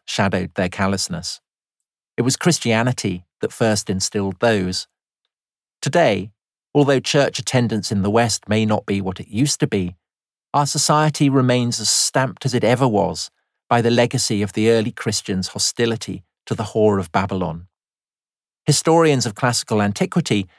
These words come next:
bear its imprint no less than everybody else. Certainly, enthusiasm for empire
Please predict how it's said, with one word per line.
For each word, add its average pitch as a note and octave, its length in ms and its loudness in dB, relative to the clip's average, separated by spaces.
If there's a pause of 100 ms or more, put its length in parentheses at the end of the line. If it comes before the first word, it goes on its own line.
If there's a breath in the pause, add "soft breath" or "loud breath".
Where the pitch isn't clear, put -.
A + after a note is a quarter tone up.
(280 soft breath)
bear D3+ 240 6
its - 180 0
imprint A#2 560 0
no A#2 160 4
less G2+ 300 2
than G2 160 -2
everybody F#2+ 460 -2
else. G#2 400 -2 (800)
Certainly, A#2+ 580 0 (400)
enthusiasm B2+ 760 2
for B2+ 160 -4
empire B2+ 500 0